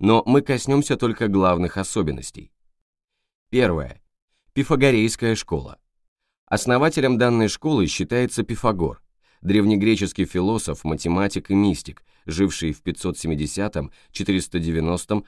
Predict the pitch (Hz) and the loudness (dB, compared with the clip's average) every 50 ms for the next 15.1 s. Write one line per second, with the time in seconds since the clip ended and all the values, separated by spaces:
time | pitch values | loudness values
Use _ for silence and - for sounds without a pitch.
0 | _ _ - 107 98 101 92 85 90 90 98 95 87 85 87 85 85 80 69 71 | _ _ -4 0 0 0 0 0 -2 -2 -2 -4 -2 0 0 2 0 0 -4 -4
1 | - 87 85 - - 107 95 76 64 60 - - _ _ _ _ _ _ - 92 | -4 -4 -4 -4 -2 -2 -2 -4 -4 -8 -16 -20 _ _ _ _ _ _ -6 -4
2 | 90 - 123 120 127 127 110 - 113 110 110 104 98 101 95 95 113 107 95 98 | -2 0 0 2 2 2 2 2 2 2 2 2 2 0 0 0 -2 -2 -2 -4
3 | 92 - - 98 98 90 95 98 95 92 92 90 90 85 - _ _ _ _ - | -4 -4 -2 -4 -2 0 0 0 2 2 2 0 0 -2 -6 _ _ _ _ -16
4 | - - - 120 117 104 95 82 - - 92 90 90 87 85 92 95 101 101 - | -8 -2 0 2 2 2 2 0 -4 -4 -2 0 0 0 0 0 0 0 0 -2
5 | - 117 - - 104 85 82 76 69 - - - 87 85 - - 101 85 - - | -6 -6 -4 -2 -2 -2 -2 -4 -6 -6 -4 -4 -4 -4 -2 -2 -2 -2 -2 -4
6 | 69 64 - - _ _ _ _ _ _ _ _ _ _ _ _ - - - 98 | -8 -10 -12 -14 _ _ _ _ _ _ _ _ _ _ _ _ -10 -6 -4 0
7 | - 143 143 147 143 - 123 - - - 120 117 - - 110 - 113 101 110 113 | 2 2 2 2 2 -2 -8 -6 -2 0 0 0 0 -2 -4 -4 -2 -2 0 0
8 | 110 117 110 98 - - 98 92 90 92 92 92 87 90 92 101 117 123 104 82 | 2 0 0 -2 -2 -2 -2 0 0 2 0 0 2 2 2 0 0 0 -2 -2
9 | 76 64 - - - _ _ - - 104 104 104 117 131 139 131 - - - 113 | -4 -6 -8 -12 -20 _ _ -2 0 2 2 2 2 2 2 0 0 -2 -2 -2
10 | 110 104 104 107 98 - 120 113 - 127 - - 104 98 98 101 95 101 101 104 | 0 2 2 2 0 0 -2 -2 -2 -4 -4 -4 -2 -2 -2 0 0 2 2 4
11 | 104 104 104 104 104 101 101 101 104 98 - - 101 95 - 110 - - 98 87 | 4 4 4 4 4 4 4 2 2 0 -2 -4 -4 -4 -4 -8 -4 -2 -2 -2
12 | - 87 87 82 - 95 - - - - 92 82 - - 85 78 - - - 101 | 0 -2 -2 -2 -4 -6 -10 -10 -8 -8 -8 -8 -8 -8 -10 -10 -6 -4 -2 -2
13 | 107 110 - - _ _ _ - - 104 104 101 113 113 - 127 123 120 - 104 | -2 -2 -4 -8 _ _ _ -6 0 2 4 4 2 2 2 0 0 0 0 -2
14 | 107 - - 101 92 85 87 85 80 85 76 - 95 87 90 90 85 69 60 - | -2 0 2 0 2 2 0 -2 -2 -4 -6 -4 -2 -2 0 0 -2 -4 -6 -10
15 | - - | -18 -20